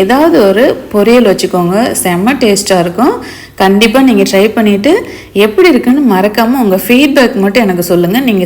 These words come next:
சப்ஸ்கிரைப் பண்ணி லைக் பண்ணலனா கூட பரவாயில்ல.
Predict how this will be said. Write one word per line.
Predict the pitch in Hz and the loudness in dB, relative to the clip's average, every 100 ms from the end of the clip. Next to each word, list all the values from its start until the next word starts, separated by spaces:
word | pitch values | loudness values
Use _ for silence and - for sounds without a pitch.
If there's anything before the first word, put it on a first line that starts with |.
| 175 | -4
சப்ஸ்கிரைப் | 165 - 240 240 | -6 -2 0 0
பண்ணி | 214 | 0
லைக் | 214 175 185 180 | 0 0 -2 -2
பண்ணலனா | 196 185 180 170 | -2 -2 -2 -2
கூட | 190 | -2
பரவாயில்ல. | 214 170 170 170 165 175 | -2 -2 0 2 2 0